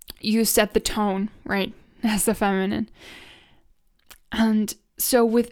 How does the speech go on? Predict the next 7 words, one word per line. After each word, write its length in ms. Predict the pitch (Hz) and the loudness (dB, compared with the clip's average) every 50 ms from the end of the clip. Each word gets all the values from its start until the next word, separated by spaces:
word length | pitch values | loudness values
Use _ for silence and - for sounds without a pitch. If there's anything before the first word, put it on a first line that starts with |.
| - - | -4 0
anything 380 | - 262 277 269 247 254 240 233 | 2 4 4 4 4 4 2 2
that's 200 | 226 214 - - | 2 0 -2 -2
happening 600 | - 233 226 220 220 220 202 190 180 185 185 - | 0 0 0 0 0 0 -2 -2 -2 -4 -4 -4
that 160 | 190 185 - - | -6 -6 -6 -2
is 220 | - 220 214 202 | 0 0 2 2
a 100 | 214 208 | 2 0
disappointment 1080 | 185 202 208 202 - 202 - - - 233 226 208 180 190 202 190 214 233 226 - - | 0 0 -2 -2 -2 -4 -6 -6 -4 -2 -2 -2 -2 -4 -4 -6 -6 -6 -8 -10 -12